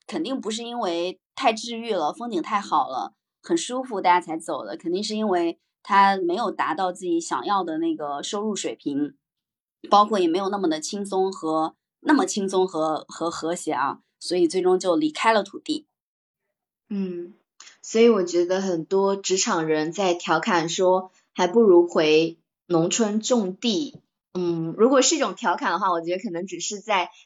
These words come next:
Speaker 2: 指，指自己的职场不是很顺利嘛。那如果是真的，
Speaker 1: 嗯。
Speaker 2: 真的一种想回去种地，那我真的觉得说这种想象很美好。<laughs> 但是可能现实就会比较，
Speaker 1: 嗯。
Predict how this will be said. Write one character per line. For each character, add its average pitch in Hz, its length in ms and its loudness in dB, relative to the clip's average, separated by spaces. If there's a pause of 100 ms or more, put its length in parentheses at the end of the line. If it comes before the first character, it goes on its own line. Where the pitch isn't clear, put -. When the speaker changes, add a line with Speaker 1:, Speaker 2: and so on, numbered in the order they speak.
(100)
Speaker 2:
指， 156 360 -8
指 160 280 -6
自 240 160 -6
己 175 140 -6
的 147 140 -4
职 165 200 -6
场 156 240 -6
不 165 80 -8
是 202 120 -6
很 156 120 -6
顺 175 320 -4
利 156 160 -4
嘛。 131 100 -8 (140)
那 202 160 0
如 185 140 0
果 202 220 2
是 185 160 -4
真 202 260 -6
的， 175 140 2
Speaker 1:
嗯。 - 100 -6 (420)
Speaker 2:
真 240 180 4
的 226 100 4
一 202 140 -4
种 165 260 -4
想 165 280 -4
回 165 100 -6
去 208 140 -10
种 202 280 -8
地， 185 140 0
那 214 180 0
我 165 220 2 (540)
真 233 160 0
的 220 100 2
觉 190 160 0
得 175 140 4
说 196 180 -2
这 202 100 -8
种 175 200 -2
想 165 260 -8
象 185 320 -2 (220)
很 170 160 -6
美 160 280 -4
好。 220 540 -2 (280)
<laughs> - 360 -16
但 262 100 4
是 214 320 2
可 196 120 -6
能 180 100 -2
现 226 300 -2
实 180 180 -4
就 202 160 -2
会 202 160 0
比 185 140 -8
较， 180 260 0
Speaker 1:
嗯。 175 80 -6